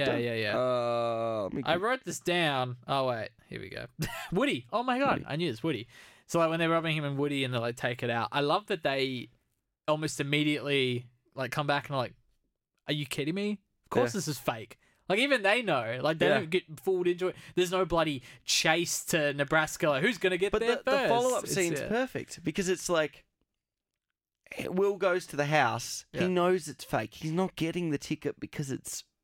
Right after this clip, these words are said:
Speaker 2: real. He's
Speaker 1: Yeah.
Speaker 2: getting it because his dad's broken,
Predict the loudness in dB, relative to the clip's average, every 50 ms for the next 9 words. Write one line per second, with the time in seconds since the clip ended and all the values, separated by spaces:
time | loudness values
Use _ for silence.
0 | _ _ _ -2 -2 -2 -2 -4 -8 -8 -12 -14 -14 -18 -12 -4 -2 -2 -2 -2
1 | -2 -2 -2 -2 -2 -2 0 -2 -2 -2 -4 -10 -14 -20 -20 -20 -20 _ _ _
2 | -8 -4 -2 -2 -2 -2 -4 -10 -16 _ _ -6 -6 -6 -4 -2 -4 -2 0 -2
3 | -4 -4 -8 -10 -10 -10 -10 _ _ _ _ _ _ 0 2 2 2 0 -4 -10
4 | -18 -18 -20 -20